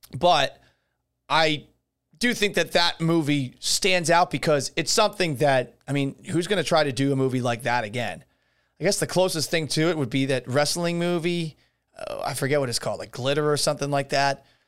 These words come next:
that was on Netflix. And it's not even a movie. It's a T V show. I forget what it's called off the top of my head. But that's a fair point by Emily. I, I, I think for the most part, though, sports movies generally miss.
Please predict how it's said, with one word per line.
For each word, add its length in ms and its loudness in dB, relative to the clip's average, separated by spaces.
that 120 0
was 160 2
on 240 2
Netflix. 440 2
And 60 -2
it's 120 -4
not 140 2
even 140 0
a 60 -2
movie. 280 0
It's 100 -8
a 40 -10
T 200 -2
V 200 0
show. 420 0
I 40 -8
forget 280 0
what 100 0
it's 160 -6
called 240 0
off 100 -4
the 80 -8
top 200 -2
of 80 -8
my 120 -4
head. 220 -4
But 280 0
that's 180 2
a 40 0
fair 160 4
point 240 2
by 140 6
Emily. 340 -2
I, 140 2
I, 140 2
I 60 6
think 160 0
for 60 0
the 80 4
most 260 2
part, 220 2
though, 420 2
sports 360 0
movies 340 0
generally 380 0
miss. 540 -2